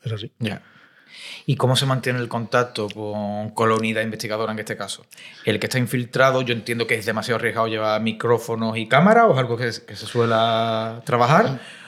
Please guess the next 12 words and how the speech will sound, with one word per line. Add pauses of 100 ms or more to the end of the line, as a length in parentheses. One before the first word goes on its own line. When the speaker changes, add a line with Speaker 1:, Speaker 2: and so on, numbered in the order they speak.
(140)
Speaker 2:
¿O
se
hacen (160)
citas,
quedadas
donde
se
pasa
información
o
llamadas
telefónicas?